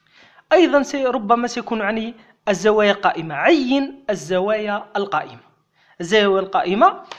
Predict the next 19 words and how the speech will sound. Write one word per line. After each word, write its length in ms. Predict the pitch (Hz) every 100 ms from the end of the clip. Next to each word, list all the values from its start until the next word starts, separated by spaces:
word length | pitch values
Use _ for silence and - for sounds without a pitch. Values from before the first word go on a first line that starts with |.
| -
نعينها 720 | 185 175 214 202 185 277 359 - _
لما 420 | - - 185 202 196
نشوف 360 | - 339 - 262 277 _ _ -
الشكل 560 | 180 - 262 320 339 339 - -
بدون 360 | 226 214 269
أن 80 | 226
نستعمل 500 | 214 - 196 196 -
أي 120 | 320
شيء، 280 | - 196 190
أي 140 | 190 170
شيء. 320 | 262 339 - _ _ _ _ _ _ _
نشوف 440 | 185 190 - - 262 269 - _ _ _ _
في 120 | -
كل 280 | 185 370 381
زاوية 680 | 202 185 175 151 156 262 - - _ _ _ -
وننظر 420 | 185 262 240 254
إذا 220 | 202 196
كانت 320 | 214 220 208
تشبه 400 | - - 180 208